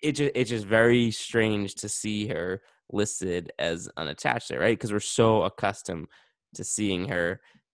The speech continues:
in a B T C uniform, part of that team, a huge part of that team.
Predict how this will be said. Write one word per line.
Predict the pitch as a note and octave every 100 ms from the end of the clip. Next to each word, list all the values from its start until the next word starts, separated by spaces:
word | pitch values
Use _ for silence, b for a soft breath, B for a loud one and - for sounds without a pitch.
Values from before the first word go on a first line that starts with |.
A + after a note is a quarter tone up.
| _
in | G#2+
a | A2
B | G#2+ G#2+
T | - G#2+
C | G2 - G2 F2 E2
uniform, | A#2+ C#3 B2+ B2 A2+ G#2+ G2+
part | - G#2+ G#2
of | G2+
that | G2
team, | - A2
a | F2 G2+
huge | - B2 F3 C3+ -
part | G#2 - _ _ _ _ -
of | G2 F#2
that | F#2 -
team. | - F#2 F#2+ G2+